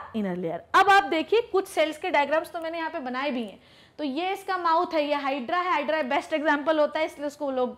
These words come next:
यूज़ करते हैं। हाइपोस्टोम होता है, टेंटिकल होता है, ठीक है,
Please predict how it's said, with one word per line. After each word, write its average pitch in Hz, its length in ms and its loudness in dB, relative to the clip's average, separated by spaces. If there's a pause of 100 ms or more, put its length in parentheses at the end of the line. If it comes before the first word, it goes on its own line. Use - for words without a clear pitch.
यूज़ 233 280 -8
करते 214 240 -8
हैं। 214 80 -6
हाइपोस्टोम 311 520 -4
होता 302 200 -6
है, 403 80 -8 (420)
टेंटिकल 269 480 -2
होता 311 220 -2
है, 320 280 -4 (200)
ठीक 285 140 -10
है, 349 200 -2